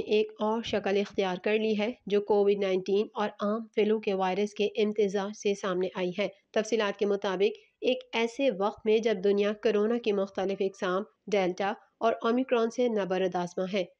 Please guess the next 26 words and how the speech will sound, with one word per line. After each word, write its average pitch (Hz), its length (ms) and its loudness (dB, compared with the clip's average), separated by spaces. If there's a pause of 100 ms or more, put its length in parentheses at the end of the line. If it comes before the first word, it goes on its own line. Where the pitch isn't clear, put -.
(160)
इसराइल 208 420 0
में 202 180 0
कोरोना 202 440 0
वायरस 190 500 -2
और 196 160 -2
फ्लू 233 340 2
इन्फेक्शन 208 500 -2
के 214 160 0
पहले 214 360 -2
मुश्तरका 214 640 -2
फ्लोरोना 262 680 4 (120)
केस 214 260 2
की 220 220 0
तस्दीक 202 420 -2
हुई 190 140 2
है। 196 200 -2 (300)
डेल्टा 262 420 2
और 262 240 2
ओमिक्रॉन 226 480 2
के 240 120 2
इम्तजाज 208 580 0
को 180 220 0 (320)
डेलमिक्रॉन 226 680 0
कहा 185 240 -6
जाता 185 340 -4
है। 214 220 -2